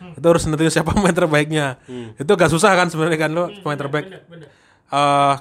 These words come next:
Speaker 2: kalau gue nonton full pertandingannya, s-, secara insting gue sering nonton bola ya, dan gue pernah menganalisis sepak bola juga gitu, pernah jadi tim analis lah, meskipun gue nggak cuma, nggak, nggak punya lisensi gitu. Jadi gue tahu, oh ini pemainnya ini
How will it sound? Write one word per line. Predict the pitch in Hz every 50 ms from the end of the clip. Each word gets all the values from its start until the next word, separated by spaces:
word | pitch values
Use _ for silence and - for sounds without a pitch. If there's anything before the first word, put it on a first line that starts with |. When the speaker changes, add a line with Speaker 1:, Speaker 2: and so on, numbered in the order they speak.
| -
Speaker 2:
kalau | - 160 165 190 214
gue | 196 202 196
nonton | 190 185 180 175 170 175 180 165
full | 151 - 202 208 185 165 156 151 147
pertandingannya, | 143 - 139 - 139 135 135 135 160 190 190 175 156 147 143 143 _ _ _ _ _ _ _ _
s-, | _ - - _ -
secara | - - - - 147 143 151
insting | 160 156 156 147 - - 165 160 156
gue | 151 151 151
sering | 151 147 151 147
nonton | 147 143 139 135 139 135
bola | 135 160 160 151
ya, | 139 131 131 131 _ _ _ _ _ _ _
dan | - 135 135
gue | 135 165
pernah | 175 175 - 151 147 143
menganalisis | 151 135 131 139 139 135 127 - 135 123
sepak | - 120 120
bola | 110 120 120
juga | 120 123 135 143
gitu, | 131 123 113 113
pernah | - - 127 123
jadi | 120 113 117 123
tim | 120 - 127 127
analis | 123 123 127 123 123 139 120 131
lah, | 139 127 - - _ _ _ _
meskipun | - 135 - 139 135
gue | 127 131 131
nggak | 127 123 117 117
cuma, | - 135 123 123 120
nggak, | 123 127 139 143
nggak | 139 135 131
punya | 117 127 127
lisensi | 120 113 - 135 127 127 -
gitu. | 135 127 123 117
Jadi | 110 127 135
gue | 156 156 156
tahu, | - 151 151 143 - - - - - _ _ _ _
oh | - 147 165
ini | 170 185 196
pemainnya | 185 175 165 156 151 151 156 175 180
ini | 185 202